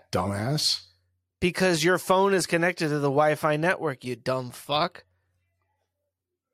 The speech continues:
Speaker 1: Sit down, you're not qualified.
Speaker 2: Seriously. The majority of the people on that panel asking questions were so ridiculously unqualified to be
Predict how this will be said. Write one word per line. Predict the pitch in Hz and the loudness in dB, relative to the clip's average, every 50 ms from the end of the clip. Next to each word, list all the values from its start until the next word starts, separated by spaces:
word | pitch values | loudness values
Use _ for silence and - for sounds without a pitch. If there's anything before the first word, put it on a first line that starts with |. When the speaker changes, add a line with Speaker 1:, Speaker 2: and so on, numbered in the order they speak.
| _ _ _ _ _ _ | _ _ _ _ _ _
Speaker 1:
Sit | - - - - 185 180 185 | -2 0 2 2 2 2 4
down, | - 156 151 143 135 | 4 4 4 4 4
you're | 131 123 117 | 4 4 4
not | 117 113 113 107 | 4 2 2 0
qualified. | - - 101 95 101 104 - - - - - - - _ _ - - - _ _ _ _ _ _ _ | 0 0 -2 -2 -2 -6 -12 -14 -16 -16 -16 -20 -20 _ _ -20 -20 -20 _ _ _ _ _ _ _
Speaker 2:
Seriously. | _ - - - 302 285 233 175 156 131 - - 120 110 98 101 - _ _ _ _ _ _ _ _ _ _ _ _ _ _ _ _ _ _ _ _ _ _ _ _ _ _ _ _ _ _ - | _ -8 -2 0 2 4 4 4 4 2 0 -2 -6 -8 -10 -14 -20 _ _ _ _ _ _ _ _ _ _ _ _ _ _ _ _ _ _ _ _ _ _ _ _ _ _ _ _ _ _ -2
The | 160 170 185 | 0 0 0
majority | 196 196 196 196 208 220 175 165 - - - 196 220 247 269 262 254 220 240 233 | 0 0 0 0 0 0 -2 -4 -4 -2 2 2 4 4 4 2 2 2 2 2
of | 220 202 175 | 0 0 0
the | 175 165 | -4 -4
people | - 196 202 190 - 170 151 135 139 | -2 -2 -4 -2 -2 -2 -2 0 0
on | - 147 156 160 170 175 | 2 2 2 2 2 2
that | 175 170 165 - | 0 0 -2 -2
panel | - 156 151 147 147 151 156 165 165 - | -2 -2 -2 0 0 0 0 0 0 0
asking | 147 143 147 147 - - 156 147 139 | 0 0 0 0 -2 -6 -8 -6 -4
questions | - 147 143 143 135 - - 170 175 185 196 - - - - - _ - | 0 0 0 0 0 -2 -4 -4 -4 -6 -8 -12 -16 -20 -20 -18 _ -4
were | 156 156 | -2 0
so | 147 - - - 185 185 | 0 0 2 2 2 2
ridiculously | 175 160 151 160 156 139 - _ - 170 170 - - 190 185 180 180 - - 175 170 165 160 - | 2 2 0 -2 -2 -2 -4 _ -2 -2 -2 0 0 0 0 2 0 -2 -2 0 0 0 0 0
unqualified | - 156 151 156 160 156 - - 143 143 147 151 156 151 - 180 175 175 175 175 160 - | 0 0 0 0 -2 -4 -2 0 2 2 4 2 2 2 2 2 2 2 2 0 0 0
to | 180 147 131 | 2 2 2
be | 127 131 139 151 151 156 160 | 2 0 0 2 2 2 2